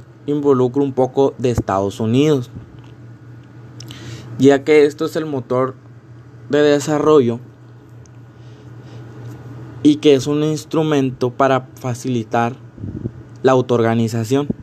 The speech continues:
La diferencia aquí es que la organización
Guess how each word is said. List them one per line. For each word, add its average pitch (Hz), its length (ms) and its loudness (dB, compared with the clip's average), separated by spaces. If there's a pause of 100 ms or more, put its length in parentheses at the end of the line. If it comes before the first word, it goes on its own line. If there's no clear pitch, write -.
(2250)
La 151 180 4
diferencia 151 960 2 (220)
aquí 120 520 -4 (1800)
es 127 220 0
que 160 260 0 (500)
la 147 240 4
organización 156 920 -2